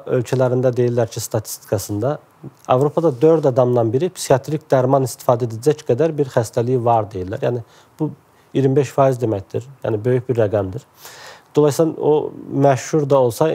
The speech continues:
onlar da insanlar xəstələnə bilərlər. Amma bəzi xəstəliklər var ki, bunlar bizi,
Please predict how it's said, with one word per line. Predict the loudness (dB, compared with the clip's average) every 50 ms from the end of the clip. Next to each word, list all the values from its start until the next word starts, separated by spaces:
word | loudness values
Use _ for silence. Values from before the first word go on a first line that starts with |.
| 0 0
onlar | 0 2 2 2 2
da | 2 0
insanlar | -2 0 0 0 0 0 -2 -4 -4 -2
xəstələnə | -4 -4 -4 -4 -4 -4 -2 -2 -2 -2 -4
bilərlər. | -4 -6 -6 -4 -4 -6 -8 _ _ _ -20 -20 -20 -20 -20 -20 -20 -20 -6 0
Amma | 2 2 4 4
bəzi | 4 4 2 2 0
xəstəliklər | 0 0 0 0 -2 -2 -2 0 2 2 2 4
var | 4 2 2 0
ki, | -2 -4 -2
bunlar | 2 2 4 2 2 0
bizi, | -2 0 0 0 0 0